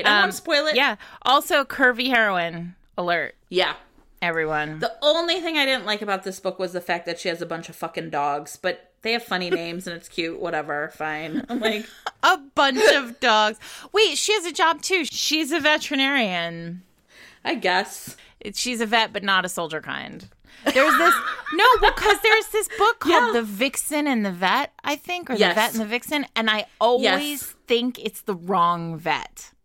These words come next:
Speaker 2: Like, I
Speaker 1: Yeah,
Speaker 2: always
Speaker 1: no, he's a
Speaker 2: think it's a
Speaker 1: vet.
Speaker 2: veterinarian, but it's
Speaker 1: No.
Speaker 2: actually a veteran.
Speaker 1: That's
Speaker 2: Or the
Speaker 1: one of the few
Speaker 2: reverse.
Speaker 1: books, by the way, where the heroine has to grovel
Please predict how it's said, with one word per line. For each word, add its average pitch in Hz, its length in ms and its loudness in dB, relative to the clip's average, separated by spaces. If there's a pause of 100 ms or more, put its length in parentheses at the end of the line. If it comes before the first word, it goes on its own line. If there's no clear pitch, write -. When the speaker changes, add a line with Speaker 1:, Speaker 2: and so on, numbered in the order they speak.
(120)
Speaker 2:
Like, 156 100 -4
I 214 40 2
Speaker 1:
Yeah, 226 80 4
Speaker 2:
always 196 200 2
Speaker 1:
no, 170 180 0
he's 262 280 -2
a 262 60 4 (180)
Speaker 2:
think 165 180 -4
it's 196 160 2
a 240 60 -2
Speaker 1:
vet. 220 160 2
Speaker 2:
veterinarian, 208 680 0
but 196 120 -4
it's 175 120 -12
Speaker 1:
No. 117 60 -8
Speaker 2:
actually 175 420 0
a 180 80 -8
veteran. 175 640 -6 (800)
Speaker 1:
That's - 240 0
Speaker 2:
Or 185 60 -4
the - 40 0
Speaker 1:
one 370 100 0
of 349 140 -6
the 339 80 -2
few 294 280 -2
Speaker 2:
reverse. 240 60 -4
Speaker 1:
books, 262 360 -2
by 226 220 2
the 226 140 0
way, 202 220 0
where 190 220 0
the 175 120 -6
heroine 190 580 -4
has 240 280 -8
to 262 80 -8
grovel 240 600 -6